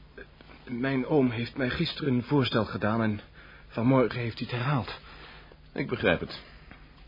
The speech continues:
Speaker 2: Maar we kunnen slecht een troon afstaan voor een koestal.
Speaker 1: Het is niet de koestal die ik laat wegen tegen... tegen dat andere.
Speaker 2: Aha.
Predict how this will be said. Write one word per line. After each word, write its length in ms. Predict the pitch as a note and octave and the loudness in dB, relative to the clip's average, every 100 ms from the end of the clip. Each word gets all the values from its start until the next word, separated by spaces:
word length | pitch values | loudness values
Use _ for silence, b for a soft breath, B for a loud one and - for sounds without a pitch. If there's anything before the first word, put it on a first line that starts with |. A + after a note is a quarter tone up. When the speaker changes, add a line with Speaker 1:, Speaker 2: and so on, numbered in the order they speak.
| - | -10
Speaker 2:
Maar 180 | - B2 | -4 -2
we 80 | |
kunnen 200 | A#2 G#2+ | 2 2
slecht 320 | G#2 C3 B2+ - | 0 0 0 0
een 140 | G2+ | -4
troon 320 | - C3 A2 | 0 2 4
afstaan 460 | - G#2 - G#2 A2+ | 2 -2 0 0 2
voor 140 | A#2 | -2
een 80 | B2 | -2
koestal. 480 | C#3+ C#3+ - F#2+ - | -2 -2 4 4 4
Speaker 1:
Het 160 | - - | -6 0
is 80 | F3+ | 4
niet 120 | F#3+ | 6
de 80 | D#3+ | 4
koestal 500 | G3 E3 - B2 A2 - - | 0 -2 2 2 0 -6 -10
die 120 | G2+ | -8
ik 100 | G2+ | -4
laat 180 | G#2 - | -4 0
wegen 300 | A#2 G#2+ A2+ | -2 -2 -4
tegen... 420 | A#2 G#2+ A2 G2+ - B B B B B B B B | -4 -4 -6 -8 -12 B B B B B B B B
tegen 200 | - G2 | -16 -12
dat 120 | F#2+ G2+ | -8 -6
andere. 280 | F#2 E2+ F2 B B B - | -6 -8 -12 B B B -4
Speaker 2:
Aha. 480 | F2 F2 D#2+ C#2+ | 0 2 2 0